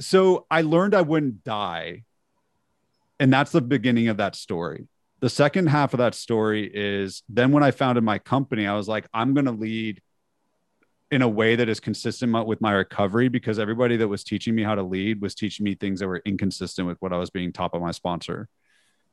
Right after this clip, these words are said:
Um, you have to control customer perception. Don't, don't let them know you messed up, you know, look bigger than you are.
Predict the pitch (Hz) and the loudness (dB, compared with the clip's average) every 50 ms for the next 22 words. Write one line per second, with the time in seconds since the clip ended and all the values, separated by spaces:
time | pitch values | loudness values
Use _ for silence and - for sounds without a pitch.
0 | _ - 110 98 95 95 92 92 101 104 - - - - 107 - - 127 113 110 | _ -8 -4 -2 -2 0 -2 -2 -2 -4 -4 -4 -4 -4 -4 0 4 4 6 6
1 | - - 113 107 - - 113 104 95 - 110 104 - - 117 104 - - - 92 | 4 4 0 0 0 0 -2 -2 0 -2 -6 -6 -4 -2 -2 -2 -2 -4 -10 -10
2 | 85 82 78 - 95 92 101 98 - _ _ _ _ - _ _ _ 123 123 127 | -10 -10 -8 -6 -4 -4 -4 -6 -8 _ _ _ _ -20 _ _ _ 0 2 4
3 | 131 127 127 147 127 120 123 120 120 117 120 117 120 117 110 107 - - - - | 4 2 4 4 4 6 6 6 6 6 6 6 6 6 4 0 -2 -6 -2 0
4 | 123 120 113 107 101 92 - - _ _ 107 98 101 101 101 98 95 113 143 139 | 0 2 2 0 0 -2 -6 -10 _ _ -10 -8 -6 -6 -6 -6 0 0 0 0
5 | - - 139 120 123 131 123 123 123 120 120 117 117 117 123 120 120 117 113 107 | 4 2 2 4 4 4 4 6 6 6 6 6 4 4 4 4 4 4 2 0
6 | 104 98 95 92 90 90 82 | -2 -4 -4 -6 -8 -10 -12